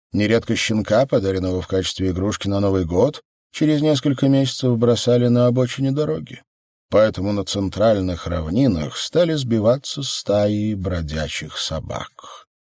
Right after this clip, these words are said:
Жизнь их была короткой и жалкой. Чесочные, паршивые, они рылись по помойкам возле придорожных кафе в поисках еды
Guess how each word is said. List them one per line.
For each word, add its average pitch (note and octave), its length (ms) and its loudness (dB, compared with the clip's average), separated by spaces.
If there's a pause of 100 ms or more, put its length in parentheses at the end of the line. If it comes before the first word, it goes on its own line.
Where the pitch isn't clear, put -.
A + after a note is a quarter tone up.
(380)
Жизнь C#3+ 340 4
их A#2+ 120 4
была B2+ 220 4
короткой C3 540 2
и C#3 40 0
жалкой. C#3 540 -2 (440)
Чесочные, D#3 800 0
паршивые, A#2+ 800 2 (240)
они C3 240 4
рылись C3 340 2
по A#2+ 160 0
помойкам A#2 640 2
возле G#2 320 0
придорожных G#2 720 0
кафе G#2 400 0
в - 120 -8
поисках G2 540 -2
еды G#2+ 540 0